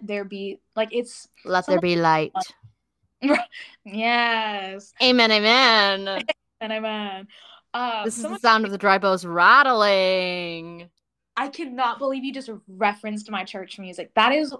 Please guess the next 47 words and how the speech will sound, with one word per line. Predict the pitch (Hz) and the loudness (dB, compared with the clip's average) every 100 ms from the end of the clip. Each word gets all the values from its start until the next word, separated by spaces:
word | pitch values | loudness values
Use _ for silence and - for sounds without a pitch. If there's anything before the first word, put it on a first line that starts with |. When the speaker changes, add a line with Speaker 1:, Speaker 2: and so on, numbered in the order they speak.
| _ | _
Speaker 1:
wild. | 220 196 190 190 190 185 185 | -18 -10 0 2 2 -2 0
Speaker 2:
As | 233 294 466 508 | 0 0 -4 -4
a, | 320 _ 185 | -4 _ -4
as | 226 | -4
a | 262 | -6
Jew, | 233 - 175 175 190 240 - | -12 -10 -10 -8 -10 -12 -8
I'm | 202 208 170 160 | -8 -8 -14 -8
very | 190 175 180 - | -6 -6 -8 -12
angry | 156 165 151 151 | -12 -12 -14 -14
at | 151 | -16
the | 160 | -20
church | - 160 147 - | -16 -16 -16 -16
music, | 151 143 143 135 _ 180 | -16 -14 -16 -18 _ -20
but | 147 202 | -14 -6
this | 202 262 | -6 -6
is | 220 | -4
not | 190 190 | -2 -2
even | 196 185 | -6 -8
related | 175 156 151 | -8 -10 -12
to | 160 | -12
what | 139 | -12
we | |
were | 156 | -12
saying, | - 156 156 | -12 -12 -10
but | 160 | -6
I | 175 | -6
am | 185 | -6
so | 208 - 185 | -12 -6 -6
angry | 160 165 175 | -4 -8 -10
at | 170 | -12
the | 165 | -14
church | - 156 - | -18 -18 -16
music | 170 156 - | -18 -18 -18
industry. | 147 151 - 143 - _ _ _ _ _ 247 | -18 -18 -18 -18 -20 _ _ _ _ _ -6
Speaker 1:
Look, | 262 233 - | -2 -2 -2
you | 226 392 302 | -2 -2 2
rocked | 226 226 - 226 | 0 0 -6 -12
my | 214 | -12
church | 208 208 202 | -12 -16 -14
music | 208 202 190 185 _ | -16 -12 -12 -12 _
because | 240 247 - | -10 -10 -2
I | 196 208 | -2 0
rocked | 190 185 | -2 -4
my | 190 | -12
church | 190 175 | -14 -18
music. | 185 170 - _ _ _ _ - | -20 -20 -20 _ _ _ _ -10
Look, | 233 208 | -4 -4